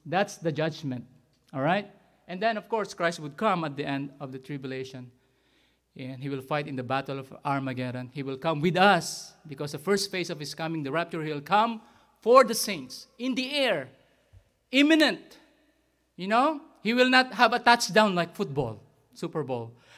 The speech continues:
But in the second coming, the second phase of the second coming of Christ, he will come and every eye would see him. He will mo-, land in the Mount of Olives. And we were there in Israel. We, "Oh, this is the Mount of Olives." And there's the gate leading to Jer-,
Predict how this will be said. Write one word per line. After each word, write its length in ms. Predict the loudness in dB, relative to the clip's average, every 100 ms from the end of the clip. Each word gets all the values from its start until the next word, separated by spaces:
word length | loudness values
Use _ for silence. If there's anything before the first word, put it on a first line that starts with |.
| 0
But 140 | 2
in 100 | 2
the 80 | 0
second 360 | 0 0 -2
coming, 300 | 0 0 0
the 80 | -2
second 300 | 0 0 -2
phase 260 | 0 2 0
of 160 | -4
the 100 | -4 -2
second 360 | -2 0 0
coming 300 | 2 0 0
of 160 | -8 -4
Christ, 400 | 2 2 2 -2 -10 -14 -4
he 120 | 4
will 160 | 4
come 300 | 8 10 10 10
and 100 | 6
every 300 | 6 8 6
eye 160 | 6
would 180 | 4 2
see 220 | 2 2
him. 100 | 2
He 100 | 4
will 140 | 4 4
mo-, 280 | 2 0 -6 -16 2
land 280 | 8 8 8
in 100 | 4
the 80 |
Mount 220 | 4 2 0
of 120 | 0
Olives. 400 | 2 2 0 0
And 140 | 2
we 80 | 2
were 220 | 4 2
there 240 | 2 2 0
in 140 | -4
Israel. 420 | -8 -6 -4 -4
We, 140 | -8 -14
"Oh, 120 | -18 -20 _ _ _ -18
this 140 | -14
is 80 | -12
the 100 | -10
Mount 220 | -8 -8
of 120 | -8
Olives." 340 | -8 -8 -8 -12 -20 _
And 160 | -20 -14
there's 280 | -10 -10 -12
the 100 | -18
gate 400 | -14 -14 -14 -18 _ _ _ _ _ _ _ _ _ _
leading 320 | -4 -2 -2
to 80 | -4
Jer-, 240 | -8 -8